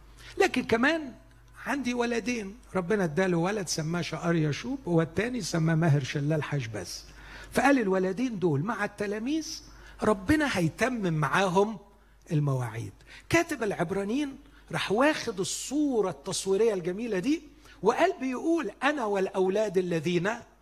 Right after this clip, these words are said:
أعطانيهم الله". فلما رفضته الأمة، رفضت إشعيا،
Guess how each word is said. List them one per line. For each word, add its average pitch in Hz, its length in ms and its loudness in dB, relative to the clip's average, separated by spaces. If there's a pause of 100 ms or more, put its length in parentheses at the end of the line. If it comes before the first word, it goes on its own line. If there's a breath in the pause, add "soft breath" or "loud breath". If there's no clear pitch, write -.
(300 soft breath)
أعطانيهم 147 720 0
الله". 117 180 -8
فلما 277 560 2
رفضته 214 640 -2
الأمة، 196 760 0
رفضت 151 500 -2
إشعيا، 170 580 0